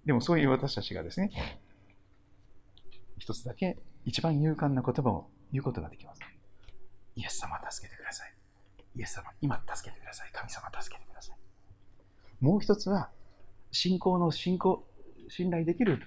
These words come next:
信仰の友に、先輩に、「今本当に大変なんです。助けてください。祈ってください」って。そう祈ることでしょう。祈りの要請を求めること。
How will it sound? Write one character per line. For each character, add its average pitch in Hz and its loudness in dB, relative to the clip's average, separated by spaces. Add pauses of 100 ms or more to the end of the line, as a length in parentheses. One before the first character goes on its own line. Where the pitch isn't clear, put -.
(120)
信 160 2
仰 143 4
の 135 6
友 196 6
に、 104 4
先 143 2
輩 139 2
に、 208 4 (960)
「今 120 0
本 185 2
当 185 4
に 190 6
大 170 2
変 180 2
な 185 0
ん - -2
で 156 -2
す。 - -8 (180)
助 - 4
け - 0
て - 0
く 196 -2
だ 175 -4
さ - -4
い。 - -10
祈 196 10
っ - 10
て - -4
く - -6
だ - -10
さ - -10
い」 - -14
っ - - (180)
て。 - -20 (580)
そ - -8
う 170 -8 (140)
祈 147 -4
る 147 -8
こ - -12
と - -16
で - -18
し - -12
ょ - -20 (500)
う。 139 0
祈 139 4
り 131 4
の 113 2
要 139 0
請 160 -4
を 143 0
求 123 -4
め 165 -4
る 87 -8
こ - -14
と。 - -14